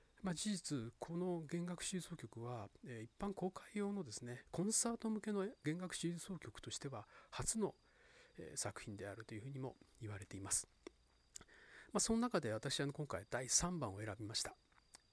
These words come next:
えー、第三番を選んだ理由というのは、あの、各楽章とても、なんていうかな、えー、特徴があるんですね。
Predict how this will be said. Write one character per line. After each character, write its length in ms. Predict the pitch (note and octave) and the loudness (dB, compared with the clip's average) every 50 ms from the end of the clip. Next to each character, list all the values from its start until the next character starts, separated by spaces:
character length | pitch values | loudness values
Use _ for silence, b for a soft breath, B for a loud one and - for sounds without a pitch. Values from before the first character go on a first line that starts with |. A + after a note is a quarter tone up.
| - | -20
え 180 | - - - - - | -20 -18 -18 -12 -4
ー、 20 | |
第 140 | - D#3+ F#3+ | -2 0 0
三 180 | - G3 F3+ D3+ | 2 2 2 2
番 140 | C3+ A2+ | 2 2
を 40 | A2+ | 4
選 120 | B2+ D#3+ F#3 | 4 2 2
ん 100 | F3+ D#3+ | 2 0
だ 140 | C3+ A2 | 0 0
理 120 | A2 A2+ G#2+ | 0 0 0
由 140 | B2 C#3+ - | 0 0 0
と 120 | - - | 0 -2
い 40 | A2+ | -2
う 20 | |
の 120 | G#2+ A2 A2+ | -2 -2 -4
は、 280 | A#2+ A2+ G#2 F#2+ G2+ B2 - _ _ - | -4 -4 -4 -4 -6 -8 -14 _ _ -12
あ 100 | - A2+ | -10 -8
の、 240 | A2 A2 G#2+ G#2+ - - - _ _ _ _ - _ - | -6 -6 -6 -8 -8 -12 -18 _ _ _ _ -20 _ -8
各 600 | - - - - C4+ - - _ - - - A#2+ | -6 -4 0 0 -2 -2 -2 _ -10 -4 -2 0
楽 240 | A2 G#2+ G#2 - - | 0 0 -2 -2 -4
章 220 | - - C#3 B2 A#2+ | -4 -4 -4 -4 -4
と 120 | - D3 | -4 -4
て 140 | - - A#3 | -2 0 2
も、 260 | B3 B3 A#3+ G#3+ G#3+ - B B B B B B B B B B B B B B B B B - - | 2 4 2 0 -2 -4 B B B B B B B B B B B B B B B B B -14 -8
な 80 | - F#3 | -6 -6
ん 20 | |
て 80 | E3+ - | -4 -4
い 40 | A#2 | -4
う 20 | |
か 80 | - - | -6 -6
な、 80 | F#2 - - - - - - _ _ _ - D4+ A3+ B2+ | -10 -12 -14 -16 -20 -20 -20 _ _ _ -18 -16 -14 -12
え 400 | B2 B2 - - - - - - - | -10 -10 -10 -10 -10 -12 -14 -16 -18
ー、 40 | - - - _ | -20 -20 -16 _
特 180 | - D3+ C#3+ - | -4 -4 -4 -2
徴 220 | - - A3+ A3+ | 2 2 4 4
が 340 | A3 G#3+ G#3 G3 F#3 E3+ - - _ _ _ _ _ _ _ _ - - | 4 4 4 2 2 0 -2 -6 _ _ _ _ _ _ _ _ -4 0
あ 80 | D3 C3 | 0 0
る 60 | G2+ | 0
ん 40 | G2 | 0
で 60 | G#2 | -2
す 100 | - - | 0 -2
ね。 100 | F#3 | -2